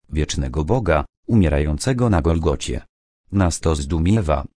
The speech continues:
a przecież oni znali Go w Jego wiecznej chwale. Co czuli, widząc Tego, którego czcili w niebie, konającego w niepojętej męce na krzyżu? Trzy.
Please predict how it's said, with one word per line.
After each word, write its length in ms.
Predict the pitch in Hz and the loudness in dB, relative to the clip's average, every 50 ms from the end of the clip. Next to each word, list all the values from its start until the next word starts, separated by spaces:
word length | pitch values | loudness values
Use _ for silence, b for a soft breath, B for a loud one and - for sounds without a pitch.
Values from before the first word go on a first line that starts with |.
| _ - | _ -6
a 100 | 90 90 | -4 -4
przecież 500 | - - - 127 - - 117 113 - - | -4 -4 -6 -6 -4 -2 -2 -2 -2 0
oni 280 | - 107 107 104 98 | 2 4 4 4 4
znali 360 | 87 80 107 123 139 147 135 120 | 4 2 2 2 2 2 0 2
Go 220 | 101 101 92 85 | 4 4 2 2
w 60 | 73 | 2
Jego 240 | 73 73 71 73 73 | -2 -2 -2 -2 -2
wiecznej 460 | 76 87 113 - - 82 87 90 78 | -2 -2 -2 -2 0 0 0 0 0
chwale. 480 | 76 - - - 76 62 62 62 60 - - _ _ _ _ _ _ _ _ - | -2 0 2 2 2 2 0 -6 -8 -10 -12 _ _ _ _ _ _ _ _ -12
Co 180 | - - 107 98 | -4 -2 -2 -2
czuli, 420 | - - 123 123 110 101 95 90 - _ _ _ | 0 0 2 4 4 4 4 2 0 _ _ _
widząc 560 | 98 85 127 135 123 107 95 82 80 78 - | -6 -4 -2 0 0 2 2 2 0 -2 -2
Tego, 380 | - 139 151 123 90 78 73 73 - _ _ - | 0 0 0 0 0 0 -2 -2 -6 _ _ -18
którego 440 | - - - 90 101 107 98 107 104 | -10 -4 0 0 0 2 2 2 0
czcili 440 | - - - - - 82 76 78 80 | 0 -2 -6 -4 -2 -2 0 0 0
w 80 | 73 76 | 0 0
niebie, 440 | 71 62 58 57 55 60 58 58 - - _ _ - | -2 -2 -4 -6 -8 -8 -8 -10 -12 -18 _ _ -6
konającego 720 | - 95 87 78 78 80 78 78 - - 127 131 113 95 87 | -2 -2 0 0 0 -2 -2 -2 0 0 0 2 2 2 2
w 60 | 87 | 2
niepojętej 760 | 90 90 87 - - 80 82 90 87 87 80 - 82 85 85 | 2 2 2 2 0 2 4 4 4 4 2 0 0 2 2
męce 340 | 92 107 127 120 - 107 | 4 4 2 2 2 2
na 120 | 87 80 76 | 2 0 0
krzyżu? 440 | - - - 87 73 64 60 - - - _ _ _ _ _ _ _ - | -2 -2 -2 -2 -2 -4 -6 -10 -12 -16 _ _ _ _ _ _ _ -10
Trzy. 240 | - - - 87 67 | -4 -2 -2 -2 -2